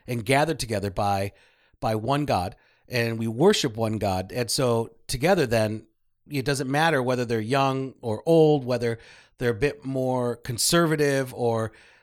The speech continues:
uh, m-, high strung or whatever you wanna say, right? Like,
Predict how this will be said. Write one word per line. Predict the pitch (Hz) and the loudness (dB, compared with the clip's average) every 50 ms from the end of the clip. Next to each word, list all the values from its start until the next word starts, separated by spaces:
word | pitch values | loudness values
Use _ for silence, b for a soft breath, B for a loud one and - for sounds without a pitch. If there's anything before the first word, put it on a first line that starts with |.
| b b _ | b b _
uh, | - 110 107 101 101 98 95 95 98 98 101 101 | -10 -8 -6 -6 -6 -6 -6 -8 -8 -10 -12 -10
m-, | 120 123 127 123 117 - - | -10 -8 -8 -8 -10 -10 -10
high | - - - 139 135 | -6 -2 0 0 2
strung | - - - 175 175 165 160 160 160 147 | 0 0 2 4 4 6 6 4 4 2
or | 135 127 | 0 2
whatever | 127 151 160 175 180 | 2 4 4 4 4
you | 180 160 | 4 4
wanna | 151 151 143 135 | 4 2 0 0
say, | - - 180 147 113 107 | -2 0 0 0 0 0
right? | 110 143 - - | -2 -4 -4 -4
Like, | 135 123 - | -6 -6 -6